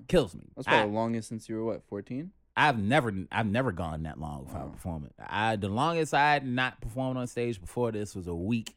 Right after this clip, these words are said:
Speaker 1: 'cause I had the flu. You know what I'm saying? I had to told, I had to be told not to go out, right? This, you talk about a motherfucker who doesn't like not working,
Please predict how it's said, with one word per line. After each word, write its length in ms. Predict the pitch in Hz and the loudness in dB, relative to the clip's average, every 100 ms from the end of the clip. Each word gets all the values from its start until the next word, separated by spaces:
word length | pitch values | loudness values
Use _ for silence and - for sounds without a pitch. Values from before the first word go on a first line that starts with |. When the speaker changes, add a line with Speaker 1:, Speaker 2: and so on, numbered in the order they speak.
| - | -14
Speaker 1:
'cause 140 | 98 | -2
I 100 | 95 | -2
had 160 | 92 80 | 0 -6
the 60 | |
flu. 260 | - 92 - _ _ _ - - _ _ - | -10 -12 -12 _ _ _ -20 -20 _ _ -6
You 100 | 101 | -4
know 60 | 92 | -2
what 80 | |
I'm 80 | 87 | -4
saying? 300 | 87 98 90 | -4 -4 -2
I 60 | 92 | 0
had 140 | 107 165 | 0 0
to 60 | |
told, 420 | - - 131 110 - | 0 6 6 6 2
I 120 | 107 | 0
had 100 | 117 | 0
to 60 | 98 | -4
be 80 | 92 | -8
told 400 | - 131 113 87 | 0 4 4 2
not 200 | 90 85 | -4 -6
to 40 | |
go 240 | 80 82 78 | -10 -8 -8
out, 180 | 76 - _ _ _ | -10 -18 _ _ _
right? 200 | 98 113 - _ _ _ _ _ 110 | -6 -6 -8 _ _ _ _ _ 4
This, 580 | 147 214 98 - - _ _ _ _ _ - - - _ _ | 6 6 4 -10 -14 _ _ _ _ _ -20 -18 -20 _ _
you 200 | 87 185 | 2 2
talk 300 | 185 165 143 | 4 2 4
about 520 | 131 123 120 113 110 _ _ - | 4 4 6 4 2 _ _ -6
a 40 | 113 | 2
motherfucker 720 | 135 139 131 143 131 123 117 | 4 4 4 2 2 -2 0
who 160 | 120 | 0
doesn't 520 | 110 120 123 123 117 - | 2 2 2 0 -2 -4
like 680 | 87 92 104 131 135 - - _ _ _ _ _ | -8 -2 2 2 0 -14 -20 _ _ _ _ _
not 400 | 107 117 131 127 - _ - | 0 4 4 0 -4 _ -10
working, 480 | 107 143 151 165 | 0 0 0 -8